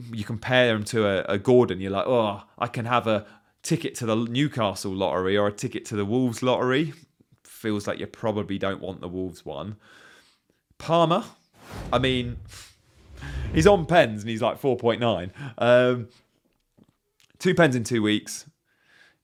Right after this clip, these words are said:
Great penalty record, by the way, 'cause he scored a few in, like, the under twenty-ones and stuff. The form's there. At times, sort of like a false nine alongside Sterling on the right. They're interchanging between the two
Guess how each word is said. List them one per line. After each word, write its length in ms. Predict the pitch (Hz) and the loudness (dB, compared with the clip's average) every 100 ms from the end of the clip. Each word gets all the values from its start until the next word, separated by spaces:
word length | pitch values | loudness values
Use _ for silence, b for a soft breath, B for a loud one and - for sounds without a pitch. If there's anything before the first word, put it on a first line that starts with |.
| - | 2
Great 240 | 147 156 | 4 4
penalty 300 | 139 98 76 | 0 -6 -2
record, 500 | 98 131 - 90 87 | 0 0 -2 -6 -6
by 80 | 95 | -8
the 120 | 90 | -8
way, 320 | 87 85 95 - | -6 -8 -8 -14
'cause 120 | - | -12
he 60 | |
scored 320 | 107 - 123 110 | -10 -2 0 0
a 40 | |
few 260 | - 117 104 | -2 -2 0
in, 100 | 98 | -2
like, 180 | 95 | -6
the 60 | - | -8
under 140 | 95 | -10
twenty-ones 480 | 90 98 95 104 104 | -10 -8 -4 -2 -4
and 160 | 98 90 | -8 -10
stuff. 500 | - 87 78 - - b b b b b b b b b b b b | -8 -6 -8 -12 -20 b b b b b b b b b b b b
The 80 | - | -4
form's 400 | - 180 180 165 | 4 6 6 4
there. 380 | 127 120 120 107 B B B B B _ _ - | 6 6 4 -2 B B B B B _ _ -2
At 160 | 120 - | -2 0
times, 320 | 147 143 131 | 2 2 0
sort 100 | 135 | -4
of 60 | |
like 100 | 110 | -6
a 60 | 110 | -6
false 340 | - 120 110 | 2 2 2
nine 260 | 123 113 107 | -2 0 0
alongside 480 | 107 107 104 101 95 | 0 -2 -2 -2 -2
Sterling 420 | - 110 107 101 | 0 2 2 0
on 100 | 95 | -4
the 80 | 92 | -2
right. 320 | 101 101 - | 0 0 0
They're 160 | 98 101 | -2 -2
interchanging 600 | 101 - 107 101 95 95 | -4 -6 -6 -6 -6 -8
between 340 | 95 107 92 | -8 -10 -10
the 60 | 85 | -8
two 440 | - 107 87 87 | 0 2 0 -4